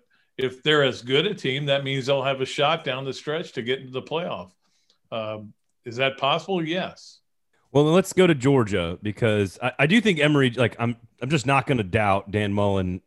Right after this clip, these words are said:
Speaker 2: and his ability to develop a quarterback. So I think they will be in, heading into that Georgia game, they'll be in the race. The question about Georgia is, are they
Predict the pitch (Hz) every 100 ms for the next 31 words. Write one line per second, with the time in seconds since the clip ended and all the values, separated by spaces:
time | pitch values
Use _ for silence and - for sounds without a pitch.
0 | _ _ - 95 101 92 104 98 92 92
1 | 92 95 - - 92 82 78 - 101 101
2 | 139 113 117 107 104 101 110 98 87 _
3 | _ _ _ - 139 127 117 - _ -
4 | _ _ - 180 175 156 135 127 107 135
5 | 120 113 110 110 110 139 120 104 95 87
6 | 67 - - - _ _ _ _ _ _
7 | _ 117 180 170 - 156 127 107 107 143
8 | 123 104 98 101 101 95 - - _ _
9 | _ _ 123 131 143 139